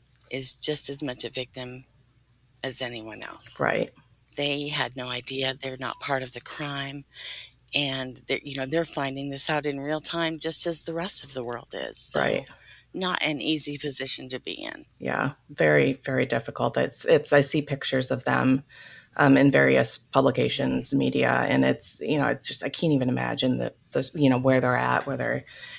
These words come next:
Speaker 2: you know, just trying to figure out what to do next, and they're getting followed by cameras. So, uh, yeah, it's just a, it's a tough case. Um, I, it's a very sad case. I think as of now, he has been indicted on the murder of three victims. They believe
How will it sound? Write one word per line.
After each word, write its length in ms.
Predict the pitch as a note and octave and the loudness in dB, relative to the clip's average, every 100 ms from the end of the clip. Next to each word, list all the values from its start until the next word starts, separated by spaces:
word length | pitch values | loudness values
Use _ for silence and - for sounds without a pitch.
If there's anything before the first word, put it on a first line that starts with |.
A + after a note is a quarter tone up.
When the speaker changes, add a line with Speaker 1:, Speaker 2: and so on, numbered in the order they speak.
| - | -6
Speaker 2:
you 120 | D#3+ D3 | 2 4
know, 100 | C3 | 4
just 220 | - - | 0 -2
trying 320 | C#3 C#3 C3 | 2 4 4
to 100 | A#2+ | 0
figure 320 | - C3+ C3 | 0 0 2
out 180 | B2+ F2+ | 2 4
what 140 | B2+ - | 2 0
to 100 | B2+ | 0
do 180 | B2+ | 2
next, 560 | B2 B2+ C3 - - - | 2 4 2 0 -2 -2
and 340 | A2+ A2+ B2+ - _ _ _ | -2 -2 -6 -8 _ _ _
they're 140 | C3 C3 | -6 -4
getting 320 | - B2+ A#2+ | 0 -2 -2
followed 400 | B2 B2+ B2 B2 | -4 -2 0 -2
by 80 | A#2+ | -4
cameras. 540 | - B2 A#2+ G#2 - | -4 -4 -2 -4 -2
So, 400 | - B2+ B2 B2+ _ _ - - - - - - - - _ _ _ - | -2 -2 -2 -4 _ _ -18 -16 -18 -20 -20 -20 -20 -20 _ _ _ -2
uh, 40 | D3+ | 4
yeah, 260 | D3 B2 | 4 4
it's 240 | - - - | 2 4 6
just 220 | G3 G#3 | 8 12
a, 100 | D3 | 12
it's 160 | - | 10
a 40 | C#3+ | 2
tough 340 | - D3 C#3+ | 4 4 4
case. 500 | C#3+ C3+ C3 - - - | 4 6 6 2 2 6
Um, 380 | C#3+ B2+ B2 | 8 8 6
I, 100 | A2 C#3 | 4 4
it's 200 | - C3 | 4 4
a 60 | C3 | 2
very 260 | C3+ C3 | 4 4
sad 320 | A#2+ C3+ C3 - | 4 2 2 0
case. 420 | C3 B2+ - - | 0 2 2 4
I 140 | G#2+ | 4
think 480 | - D3 C#3 - - | 6 6 6 2 2
as 220 | C3 C#3+ D3+ | 6 6 6
of 100 | C#3+ | 6
now, 360 | C#3 C3+ C3+ | 8 8 6
he 300 | C3+ C#3+ C3+ | 4 0 0
has 200 | C3 C3 | 2 0
been 160 | - C3+ | 2 4
indicted 480 | C3 B2+ C3 C3+ C3 | 4 4 2 2 2
on 160 | C3+ | 4
the 60 | C3+ | 4
murder 400 | C3+ C3 B2+ B2+ | 4 4 2 2
of 300 | - B2+ B2 | 0 -2 -4
three 320 | - - D3 | -6 0 2
victims. 600 | C#3+ C3+ C#3+ C3+ C3 C3 | 4 2 2 2 2 2
They 120 | C#3 | 0
believe 760 | C3+ C3+ C#3 C3+ C3+ C3 - | 0 0 2 2 2 -2 -12